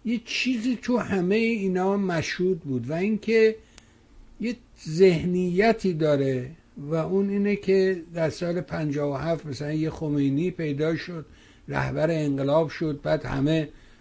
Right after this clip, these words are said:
با هم، گفت همه با هم، همه رفتن دنبال اون، پس بنابراین باید همون الگو رو تکرار کرد و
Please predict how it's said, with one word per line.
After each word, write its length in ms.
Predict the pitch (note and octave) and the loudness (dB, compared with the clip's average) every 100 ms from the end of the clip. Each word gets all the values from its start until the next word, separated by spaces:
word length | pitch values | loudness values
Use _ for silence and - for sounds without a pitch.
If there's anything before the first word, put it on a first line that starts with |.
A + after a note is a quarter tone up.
| - | -8
با 200 | C#3 C#3 | 0 0
هم، 400 | A2 D#3+ D#3+ D3+ - | 0 0 0 -2 -4
گفت 220 | D3+ C#3 | -6 -4
همه 260 | C3+ C#3 E3 | -2 2 2
با 240 | D#3 D3 | 2 0
هم، 380 | B2 D3 D#3+ C3+ A#2+ | 0 -2 -2 -4 -6
همه 160 | C3 | -2
رفتن 460 | D3+ D3+ - D#3+ D#3 | -2 -2 -6 -6 -4
دنبال 380 | C#3+ C#3 C#3+ D3+ | 0 0 0 -2
اون، 360 | D3 D3 D3+ C#3+ - - - | -2 -2 -2 -4 -16 -20 -16
پس 180 | - C3+ | -10 -8
بنابراین 580 | D3 C#3 C3+ C3+ C#3+ D#3+ | -4 -2 0 0 0 0
باید 360 | C#3 C#3 D3 D3+ - | 2 2 2 0 -10
همون 380 | - D#3 E3 D3+ | -4 -2 0 0
الگو 360 | C#3+ C3 C#3 | 0 0 0
رو 120 | D3 | -2
تکرار 560 | D3 D3 B2+ - D3 D#3 | -2 -4 -6 0 2 2
کرد 380 | D3+ D#3+ D3 - - - - - - C#3 | 2 0 0 -2 -20 -20 -20 -18 -6 0
و 280 | C#3+ C#3 | 0 0